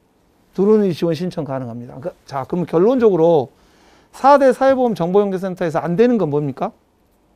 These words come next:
단기 예술인의 노무 제공 내용 확인 신고 빼놓고는 다 됩니다.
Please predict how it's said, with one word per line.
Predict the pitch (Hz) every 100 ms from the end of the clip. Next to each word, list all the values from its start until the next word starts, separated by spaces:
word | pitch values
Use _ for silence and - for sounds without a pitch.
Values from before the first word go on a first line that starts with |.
| _ _ _ _ _ _ -
단기 | - 196 208 233
예술인의 | 220 202 202 185 185 202
노무 | 151 160 190 226
제공 | 208 202 196 185
내용 | 156 170 175
확인 | 170 175 170
신고 | 185 165 156
빼놓고는 | 214 214 165 - 143 135 113 _ _ _ _ - 185 180
다 | - 170
됩니다. | 139 123 127